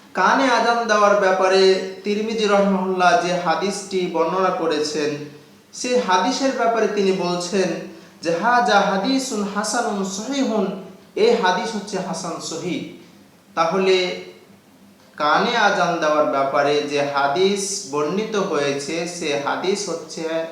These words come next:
হাসান সহিহ। তবে ডান কানে আজান এবং বাম কানে একামতের ব্যাপারে যে হাদিস বর্ণিত হয়েছে, সে হাদিস হচ্ছে জয়ীফ। তাহলে আমরা এই আলোচনা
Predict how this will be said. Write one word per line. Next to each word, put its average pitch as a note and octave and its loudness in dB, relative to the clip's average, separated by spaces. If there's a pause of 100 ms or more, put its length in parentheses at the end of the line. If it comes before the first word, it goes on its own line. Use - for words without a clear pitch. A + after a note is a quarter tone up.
(140)
হাসান C#3+ -6
সহিহ। - -8 (580)
তবে B3+ 2 (680)
ডান E3+ 2
কানে F3+ 0
আজান G#3+ 0
এবং G3+ -4
বাম F#3+ 2
কানে F3+ 0
একামতের E3+ -2
ব্যাপারে D3+ 4
যে D3+ -4
হাদিস G3 -2
বর্ণিত F#3 -2
হয়েছে, D3 -4
সে C#3+ -6
হাদিস C#3 -4
হচ্ছে C#3+ -8
জয়ীফ। A#2+ -6 (880)
তাহলে E3+ 0
আমরা D3 2 (680)
এই F#3 4
আলোচনা E3 2